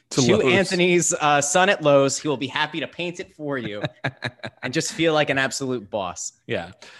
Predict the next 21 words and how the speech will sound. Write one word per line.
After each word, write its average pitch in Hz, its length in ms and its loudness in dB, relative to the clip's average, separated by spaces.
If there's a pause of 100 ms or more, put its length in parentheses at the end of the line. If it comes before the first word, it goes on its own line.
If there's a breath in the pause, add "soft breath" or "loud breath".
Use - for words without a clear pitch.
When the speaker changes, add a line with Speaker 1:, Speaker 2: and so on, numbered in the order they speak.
(220 loud breath)
Speaker 1:
Um, 131 500 2 (320)
I, 117 300 0 (720)
I'm 180 80 -4
not 208 180 2
a 151 140 8
huge 151 600 0
fan 131 500 2
of 120 200 -2
the 123 80 -2
black 123 520 0 (800)
on 120 160 -2
the 120 80 -2
shoulders. 117 800 0 (440)
Speaker 2:
Okay. - 240 -12 (100)
Speaker 1:
I, 101 220 -2
I, - 240 -2
I 185 60 2
could 185 220 0
live 156 300 4
with 214 200 2
it 226 340 2